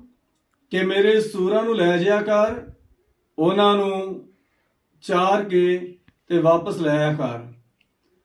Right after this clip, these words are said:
ਅਤੇ ਜੋ ਫਲੀਆਂ ਸੂਰ ਖਾਣਗੇ ਤੂੰ ਉਹਨਾਂ ਦੇ ਨਾਲ ਆਪਣਾ ਪੇਟ ਵੀ ਭਰ ਲਿਆ ਕਰ।" ਹੁਣ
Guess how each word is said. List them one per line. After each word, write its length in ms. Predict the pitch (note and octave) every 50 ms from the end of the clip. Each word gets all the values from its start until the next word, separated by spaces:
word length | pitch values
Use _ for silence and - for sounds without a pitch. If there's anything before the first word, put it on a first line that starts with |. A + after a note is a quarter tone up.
| _ _ _ _ _ _ D#3+ E3
ਅਤੇ 240 | F3 G#3+ A3 A3 G#3+
ਜੋ 420 | E3 D3 D#3+ F#3+ G#3 A#3+ C4 B3+
ਫਲੀਆਂ 440 | - A#3 A3+ G#3+ G#3+ A3 A3 A3 A3
ਸੂਰ 440 | - - - G3+ G#3 A#3 B3+ B3+ A#3+
ਖਾਣਗੇ 580 | G#3+ F#3+ F3 F3 F3 F3 E3+ F3 F#3 G3 G#3+ G#3+ - - - - _
ਤੂੰ 100 | F#3 F#3
ਉਹਨਾਂ 380 | G3+ F#3+ F#3 F#3 F#3 G3 G3+ F#3+
ਦੇ 80 | F3
ਨਾਲ 640 | F3 E3 D#3+ D#3+ D#3+ D#3+ D#3+ D#3 D#3 D#3 D#3 D#3 D#3 - - _ _ _ _ _ _ _ _
ਆਪਣਾ 400 | D3 D3 D#3 D#3 E3 E3+ F3 F3
ਪੇਟ 340 | E3+ D3 D3+ D3+ D3+ D3 D3
ਵੀ 300 | D3 C#3+ C#3+ C#3+ C#3+ D3
ਭਰ 260 | - - C#3+ C#3 C3
ਲਿਆ 240 | B2 B2 B2 A#2 A#2
ਕਰ।" 200 | - - A2+ G#2+ - - - - _ _ _ _ _ _ _ _ _ _ _ _ _ _ _ _ _ _ _ _ _ _ _ _ _ _ _ _ _ _ _ _ _ _ _ _ _ _ _ _ _ - - -
ਹੁਣ 280 | D3+ F#3 A3 A3+ A#3+